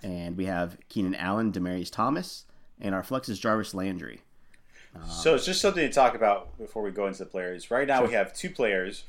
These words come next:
Speaker 2: from the San Diego Chargers. Uh, I know a lot of people try to avoid that. Do you have any thoughts on that?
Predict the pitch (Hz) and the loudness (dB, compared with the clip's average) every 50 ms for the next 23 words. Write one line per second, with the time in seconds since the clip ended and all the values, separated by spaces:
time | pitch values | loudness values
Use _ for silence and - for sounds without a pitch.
0 | - - 101 101 - - 113 113 110 104 104 98 98 92 - - 90 85 82 - | -12 -12 -12 -12 -10 -6 -6 -4 -4 -2 -4 -4 -6 -8 -8 -8 -10 -10 -12 -14
1 | - 82 82 - - - - - - - - - - - - - - - - 110 | -18 -18 -16 -14 -14 -14 -14 -16 -18 -20 -20 -20 -20 -20 -20 -20 -20 -16 -10 -6
2 | 101 95 92 - - - 127 127 120 113 117 120 123 139 117 - 120 107 98 92 | -4 -4 -4 -4 -4 -2 0 2 4 6 6 4 4 0 -4 0 0 0 0 0
3 | 90 85 82 90 101 98 95 87 - 82 78 76 76 - - 95 101 98 104 98 | -4 -8 -8 -4 -2 -2 -2 -4 -8 -12 -12 -12 -14 -16 -12 -10 -8 -8 -6 -8
4 | 95 - 101 98 95 - 104 104 110 113 113 - | -4 -2 -2 -2 -2 -2 -6 -4 -2 -4 -4 -6